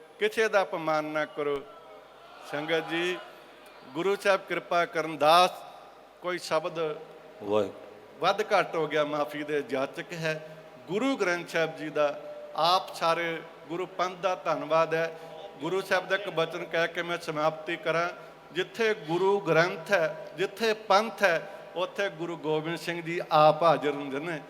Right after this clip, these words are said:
Speaker 1: ਅੱਜ ਇਹਨਾਂ, ਮੈਂ ਆਖਿਆ ਨਾ, ਅੱਖਾਂ ਆਪੋ ਆਪਣੀਆਂ, ਅੱਜ ਇਹਨਾਂ ਅੱਖਾਂ ਨਾਲ ਦੇਖਿਓ, ਚੁਰਾਸੀ ਹਜ਼ਾਰ ਦੇ ਇਕੱਠ ਦੇ ਵਿੱਚ, ਸੰਗਤ ਜੀ,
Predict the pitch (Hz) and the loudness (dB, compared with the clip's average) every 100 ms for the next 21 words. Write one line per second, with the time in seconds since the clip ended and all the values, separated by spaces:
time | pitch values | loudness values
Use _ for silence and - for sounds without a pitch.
0 | - - - 151 160 165 170 170 - - | -20 -16 -2 0 2 2 4 2 0 -10
1 | 151 170 170 208 220 220 180 - 226 214 | 2 2 6 4 6 4 2 2 8 10
2 | 202 208 214 208 208 208 196 160 - - | 10 10 8 8 0 2 2 0 -6 -14
3 | - 160 180 180 170 196 202 208 185 180 | -8 -2 0 0 -2 -2 2 2 2 0
4 | - 196 202 208 175 175 - 226 226 214 | 2 2 4 0 0 -4 0 2 4 2
5 | - - - - - 190 214 - 240 220 | 0 -10 -16 -12 2 6 6 4 -2 0
6 | 208 175 175 180 196 196 214 202 - 202 | 0 2 6 10 10 8 4 4 4 6
7 | 202 214 208 226 202 202 - - - - | 8 6 4 2 4 2 2 -4 -4 -8
8 | - - 807 831 807 - - - - - | -10 -14 -14 -14 -14 -18 -20 -20 -20 -20
9 | - - 170 180 190 185 220 233 | -20 -10 -6 -4 -4 -6 -8 -8